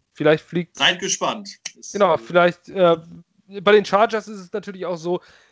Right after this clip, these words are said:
Speaker 1: also wenn ihr jetzt die Angst habt, dass morgen Robert Salah zu den L A Chargers fliegt, dass er dann vielleicht gleich weg ist vom Markt. Wird nicht passieren. Der war auch heute bei den Eagles. Ähm, die Chargers werden auch noch warten, was, bis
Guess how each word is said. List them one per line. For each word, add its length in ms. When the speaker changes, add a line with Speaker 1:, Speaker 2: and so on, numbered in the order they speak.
Speaker 1:
also 420
wenn 120
ihr 80
jetzt 180
die 80
Angst 280
habt, 260
dass 340
morgen 480
Robert 240
Salah 300
zu 120
den 220
L 260
A 60
Chargers 440
fliegt, 420
dass 160
er 60
dann 160
vielleicht 360
gleich 240
weg 180
ist 140
vom 140
Markt. 300
Wird 120
nicht 140
passieren. 340
Der 80
war 80
auch 80
heute 180
bei 120
den 180
Eagles. 460
Ähm, 280
die 120
Chargers 400
werden 160
auch 80
noch 140
warten, 340
was, 160
bis 320